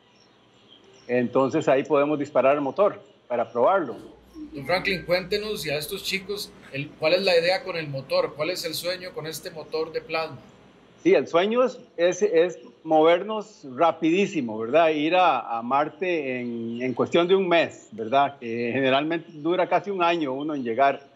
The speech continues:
Speaker 1: a Marte hoy en día con los, con los, eh, motores que tenemos, eh, que tenemos, eh, actual, actualmente. Y lo que queremos es poder ir más rápido, porque dura, dura mucho un viaje así, la, los astronautas se debilitan mucho durante el viaje.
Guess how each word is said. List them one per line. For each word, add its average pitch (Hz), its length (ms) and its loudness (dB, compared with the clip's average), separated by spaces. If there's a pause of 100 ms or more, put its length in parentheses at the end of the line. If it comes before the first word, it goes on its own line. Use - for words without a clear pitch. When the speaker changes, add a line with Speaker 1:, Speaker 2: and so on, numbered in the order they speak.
(220)
Speaker 1:
a 120 80 -4
Marte 131 400 0
hoy 135 200 0
en 127 140 -4
día 139 240 0
con 117 160 -8
los, 107 300 -8 (340)
con 127 220 2
los, 117 300 2
eh, 120 120 2
motores 127 500 2
que 120 120 -8
tenemos, 123 580 -2
eh, 113 180 4
que 113 120 -2
tenemos, 120 480 2
eh, 117 100 4
actual, 123 640 2
actualmente. 127 800 -2 (480)
Y 139 60 2
lo 139 120 4
que 143 140 0
queremos 160 400 2
es 160 80 -10
poder 147 260 0
ir 147 140 2
más 151 260 2
rápido, 127 460 -2
porque 110 360 -10
dura, 143 260 0 (120)
dura 175 300 0
mucho 190 320 -4
un 185 80 -8
viaje 170 280 2
así, 165 320 -4
la, 127 280 0 (340)
los 147 140 0
astronautas 143 580 0
se 180 60 -4
debilitan 147 640 0
mucho 151 300 -4
durante 113 360 -2
el 104 100 -6
viaje. 139 340 2